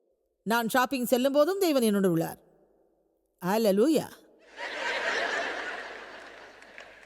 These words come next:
புனிதத்திலிருந்து மதசார்பின்மையை பிரிக்கக்கூடாது. அதை நான் முழுமையாக புரிந்து கொள்வதற்கு நீண்ட காலமானது. மறுவார்த்தையில் சொன்னால், இது போன்ற சிறிய மத விஷயங்களில் தேவன் அக்கறை காட்ட மாட்டார்.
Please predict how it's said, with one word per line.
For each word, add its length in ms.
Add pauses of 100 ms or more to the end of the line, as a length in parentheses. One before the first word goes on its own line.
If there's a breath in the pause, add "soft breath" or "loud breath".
(160)
புனிதத்திலிருந்து 760
மதசார்பின்மையை 840
பிரிக்கக்கூடாது. 680 (580)
அதை 260 (680)
நான் 460 (120)
முழுமையாக 680 (720)
புரிந்து 380
கொள்வதற்கு 540 (180)
நீண்ட 320
காலமானது. 580 (540)
மறுவார்த்தையில் 600
சொன்னால், 300
இது 160
போன்ற 240
சிறிய 340
மத 180
விஷயங்களில் 500
தேவன் 280
அக்கறை 260
காட்ட 280
மாட்டார். 340